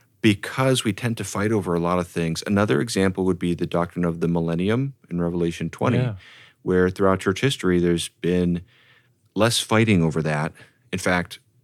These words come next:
Speaker 1: so much so that, and I don't wanna advocate for one view here, I'm just
Speaker 2: Sure,
Speaker 1: making a broader
Speaker 2: sure,
Speaker 1: point,
Speaker 2: sure.
Speaker 1: but the view that's most commonly seen as the default in our context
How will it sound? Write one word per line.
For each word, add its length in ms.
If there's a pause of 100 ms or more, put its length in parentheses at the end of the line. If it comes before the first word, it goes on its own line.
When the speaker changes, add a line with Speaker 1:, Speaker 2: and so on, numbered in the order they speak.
(140)
Speaker 1:
so 220
much 240
so 260
that, 240 (960)
and 80
I 60
don't 120
wanna 460
advocate 500
for 120
one 320
view 260
here, 200
I'm 100
just 100
Speaker 2:
Sure, 120
Speaker 1:
making 120
a 60
broader 240
Speaker 2:
sure, 100
Speaker 1:
point, 160
Speaker 2:
sure. 160
Speaker 1:
but 80 (380)
the 80
view 260
that's 260
most 640 (920)
commonly 680
seen 300
as 180
the 80
default 760 (100)
in 80
our 160
context 680